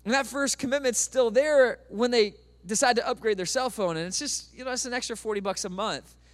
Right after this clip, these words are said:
But man, I really want that upgraded camera, and my screen is cracked, and, you know, I've just had this phone a while, and there's a new version. And it's, it's just another commitment. It's okay. I mean, it's, it's not bad in itself, but it's another commitment.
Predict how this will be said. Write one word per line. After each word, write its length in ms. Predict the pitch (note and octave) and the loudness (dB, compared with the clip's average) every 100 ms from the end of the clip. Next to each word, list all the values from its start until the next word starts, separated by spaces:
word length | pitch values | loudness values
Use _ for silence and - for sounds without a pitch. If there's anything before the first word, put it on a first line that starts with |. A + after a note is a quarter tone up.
| - _ - | -20 _ -12
But 120 | F#3+ | -4
man, 220 | C4 B3+ | -2 0
I 40 | |
really 280 | G#3 B3+ B3+ | -2 -4 -6
want 180 | G#3 G#3+ | -6 -4
that 220 | G3 - | -4 -2
upgraded 400 | A3 G#3 G3+ E3 | -4 -2 -2 -4
camera, 440 | - A3+ A3+ G#3+ G#3 | -6 -8 -6 -6 -6
and 140 | F#3 | -4
my 100 | G3 | -6
screen 380 | - - G3 G#3+ | -6 -8 -6 -4
is 140 | G#3 | -6
cracked, 680 | - - G#3+ G#3 G3 G3+ - | -8 -10 -8 -4 -2 -4 -6
and, 100 | F3 | -6
you 80 | F#3+ | -6
know, 80 | G3+ | -8
I've 120 | F#3+ | -8
just 100 | G3+ | -8
had 160 | F#3+ | -8
this 140 | F#3+ F3 | -8 -8
phone 200 | G3+ G3 | -6 -4
a 60 | |
while, 320 | F#3 F#3 F3+ E3+ | -2 0 0 -4
and 200 | D3 D3 - | -6 -12 -12
there's 140 | E3 C4 | -8 -6
a 40 | |
new 140 | A#3 F#3+ | -6 -6
version. 560 | G#3+ A#3+ F3+ D#3+ A#2+ - _ _ _ _ - | -6 -6 -6 -10 -14 -20 _ _ _ _ -8
And 140 | - C4+ | -2 0
it's, 180 | A#3+ - | -2 -6
it's 140 | A3+ | -4
just 140 | E4+ | -2
another 300 | G4 C4+ B3 | -2 0 0
commitment. 500 | A3+ B3 D#4+ A#3+ G3+ | -2 -6 -10 -8 -6
It's 120 | E3 B3 | -2 -4
okay. 540 | - C4 D#4 G3+ C3 | -4 -4 -2 -2 -4
I 40 | |
mean, 160 | D#3+ G#3 | -6 -6
it's, 260 | G3 - - | -6 -8 -8
it's 180 | G#3 - | -8 -6
not 180 | C#4 A#3+ | -6 -4
bad 240 | C4 C#4 | -4 -4
in 120 | B3 | -6
itself, 360 | G#3+ - G3+ D#3+ | -6 -2 -2 -2
but 120 | G3 | -4
it's 140 | G3 G3+ | -6 -4
another 260 | G3+ F#3 | -4 -4
commitment. 420 | - A3 G3+ C3+ | -6 -14 -14 -16